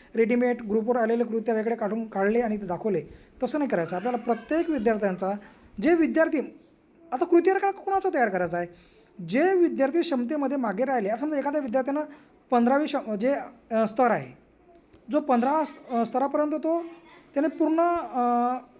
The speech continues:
केले पंधरा स्तर, तो निपुण झाला, पंधरा स्तरामध्ये निपुण झाला, त्याचा कृती आराखडा तयार करायचा नाही. समजा जर एखादा विद्यार्थी तेराव्या स्तरामध्ये, अ,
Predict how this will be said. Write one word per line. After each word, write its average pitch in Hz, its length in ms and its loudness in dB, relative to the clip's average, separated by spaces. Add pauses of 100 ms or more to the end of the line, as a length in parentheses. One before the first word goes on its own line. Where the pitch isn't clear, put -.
केले 269 180 2
पंधरा 240 320 2
स्तर, 226 200 -2 (580)
तो 330 60 0
निपुण 339 320 2
झाला, 170 200 -2 (1040)
पंधरा 240 180 4
स्तरामध्ये 247 360 -2
निपुण 269 200 -2
झाला, 220 120 0
त्याचा 262 160 -2
कृती 254 260 -2
आराखडा 240 280 0
तयार 214 160 0
करायचा 190 380 -4 (420)
नाही. 208 180 0 (280)
समजा 285 180 2
जर 302 120 2
एखादा 277 240 0
विद्यार्थी 254 400 0
तेराव्या 262 400 0
स्तरामध्ये, 240 480 0 (1000)
अ, 220 60 -4